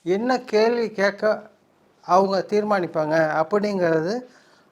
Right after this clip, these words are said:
அட்சய லக்ன பத்ததி முறையில தான் சாத்தியம். அது எப்படின்னா, வயசுக்கு ஏத்த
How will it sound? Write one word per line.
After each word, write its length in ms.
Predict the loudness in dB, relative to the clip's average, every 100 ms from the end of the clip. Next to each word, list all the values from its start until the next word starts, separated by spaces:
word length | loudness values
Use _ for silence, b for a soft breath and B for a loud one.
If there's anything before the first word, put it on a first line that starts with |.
| _
அட்சய 460 | -2 -2 2 6 6
லக்ன 340 | 6 2 0
பத்ததி 440 | 0 0 0 -2 -2
முறையில 680 | -2 0 0 2 2 0 0
தான் 200 | 2 4
சாத்தியம். 560 | 4 2 2 2 -2 -2 -12 _
அது 260 | -6 -2 -2
எப்படின்னா, 640 | -2 -2 -2 -2 -2 -4 -12 b b b b -18 -18 -20 _
வயசுக்கு 680 | 2 4 4 2 -4 -6 -2
ஏத்த 600 | 0 0 0 0 0 -2